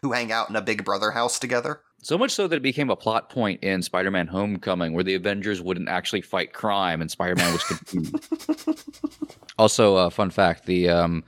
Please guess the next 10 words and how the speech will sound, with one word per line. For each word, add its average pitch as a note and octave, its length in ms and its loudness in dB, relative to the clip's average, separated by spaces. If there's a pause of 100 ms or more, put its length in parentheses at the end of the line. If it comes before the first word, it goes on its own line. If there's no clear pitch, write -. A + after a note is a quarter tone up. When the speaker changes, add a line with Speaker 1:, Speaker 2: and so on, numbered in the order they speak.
(280)
Speaker 2:
little G#2 140 4
black F2 320 4
girl E2 280 4
in D#2 80 0
the, D2 260 4
in E2+ 120 2
the D#2+ 60 4
mall D#2 460 8
is, D#2 300 -2
uh, D#2 320 0